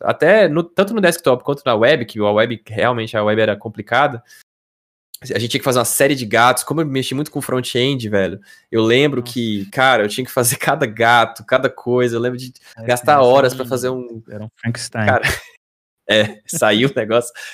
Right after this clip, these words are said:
Speaker 1: era difícil demais. É, eu lembro, eu lembro de uma época que eu tinha que, pra fazer sombra,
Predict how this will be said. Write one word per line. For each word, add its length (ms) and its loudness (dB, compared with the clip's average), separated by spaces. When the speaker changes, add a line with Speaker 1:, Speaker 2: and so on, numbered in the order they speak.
Speaker 1:
era 220 4
difícil 540 -4
demais. 420 -2
É, 180 2
eu 40 6
lembro, 240 4
eu 100 2
lembro 300 4
de 80 4
uma 140 4
época 340 0
que 100 -4
eu 40 0
tinha 180 -4
que, 80 -18
pra 180 2
fazer 240 0
sombra, 640 -2